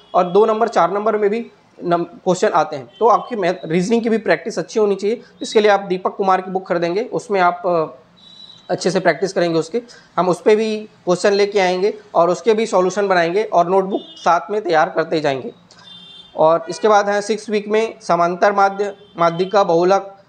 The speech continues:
तो ये statistics chapter है, तो इसमें टेंथ की book में ठीक दिया है, लेकिन आरडी शर्मा की book अगर आपके पास हो तो ये chapter आरडी शर्मा की book में भी अच्छे से दी हुई है, तो इसके ऊपर भी practice करेंगे, question बनाएंगे, solution करेंगे,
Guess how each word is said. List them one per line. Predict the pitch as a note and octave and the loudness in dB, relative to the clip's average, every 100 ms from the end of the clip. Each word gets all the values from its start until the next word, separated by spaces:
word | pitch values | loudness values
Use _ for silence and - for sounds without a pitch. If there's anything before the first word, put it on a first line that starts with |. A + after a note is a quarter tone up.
| _ _ _ | _ _ _
तो | F#3+ | -2
ये | G3 G#3+ | 2 2
statistics | G3+ F#3 F#3 G3 G3 A3+ - | 2 2 2 0 -2 -6 0
chapter | A#3 F#3 - G3 | 0 2 2 2
है, | G3 G3 - _ F#3+ | 2 -4 -18 _ -2
तो | F3+ | 0
इसमें | F#3 - A3+ A3+ | 0 0 2 2
टेंथ | G#3+ F3 G3 | 2 2 2
की | A#3 | -2
book | G#3+ | -2
में | A3 G#3+ | -2 -2
ठीक | A3 G3 | -2 2
दिया | G3+ | 2
है, | F#3 - - - | 2 -4 -16 -4
लेकिन | F3+ G#3 | 2 2
आरडी | E3+ F3 G#3 | 4 2 0
शर्मा | A3+ A3 G#3+ | 0 0 0
की | G#3+ | 2
book | G3+ G3 G3 | 2 2 2
अगर | F#3 F#3 | 2 2
आपके | F3 F3 | 2 0
पास | F#3+ E3+ F3 | 0 0 0
हो | F#3+ | -4
तो | F#3 | 0
ये | G3 | 0
chapter | F#3+ F3 - G#3+ | 2 0 0 2
आरडी | D#3 F3 G3+ | 2 2 -2
शर्मा | F#3+ G3 | -2 -2
की | G3+ | -2
book | F3+ F3+ | -2 0
में | F#3 | 0
भी | G3+ | 2
अच्छे | E3 G#3 | 0 -4
से | F#3 E3+ | -4 0
दी | E3 | 0
हुई | C#3 B2 | 0 -4
है, | A#2+ - - _ _ _ | -8 -18 -20 _ _ _
तो | G3+ G#3 | 2 4
इसके | F#3+ - | 2 2
ऊपर | G#3+ G#3 G#3 | 2 4 2
भी | G#3+ | 2
practice | G3+ E3 G#3+ | 0 -2 -4
करेंगे, | - G3 G3 A3+ | 0 0 0 -4
question | A#3 F3 - A3 G#3+ | -2 -2 0 0 2
बनाएंगे, | G#3 G3 G3+ G#3+ G#3+ - | 2 0 0 -2 -6 0
solution | F3 F3 G3+ G#3 | 2 2 0 2
करेंगे, | G3+ G3 G3 A3 | 2 2 0 -2